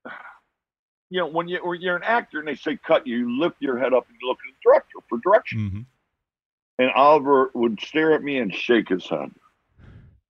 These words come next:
Speaker 1: And I go, "What?" "Do it again." And I'd do it again. I'd look up and he'd just wipe the sweat off his brow like he was, like, so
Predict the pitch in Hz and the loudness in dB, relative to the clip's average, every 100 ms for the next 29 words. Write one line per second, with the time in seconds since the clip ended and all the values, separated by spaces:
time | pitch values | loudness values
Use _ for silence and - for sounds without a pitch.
0 | _ _ _ _ 113 131 123 147 156 359 | _ _ _ _ 0 4 6 6 8 6
1 | - - _ _ _ _ _ _ _ _ | 4 -2 _ _ _ _ _ _ _ _
2 | _ _ _ 151 147 120 101 - - _ | _ _ _ 8 10 8 4 -2 -6 _
3 | _ _ - 110 143 196 254 151 240 190 | _ _ -10 -2 -2 4 8 8 8 2
4 | 92 92 - _ _ _ _ _ _ 110 | -2 -6 -12 _ _ _ _ _ _ 0
5 | 120 143 170 - 135 139 135 143 135 - | 4 6 6 6 6 6 2 -4 -2 -2
6 | 123 - _ - - 90 113 143 131 120 | -2 -6 _ -20 -12 -2 4 4 4 0
7 | 104 - 135 139 123 113 110 87 107 117 | 0 2 4 6 6 4 -2 -4 2 6
8 | 117 107 101 98 82 120 117 85 104 - | 6 6 4 0 -4 -4 -4 -2 -4 -4
9 | - - 131 135 123 | -10 -2 4 6 6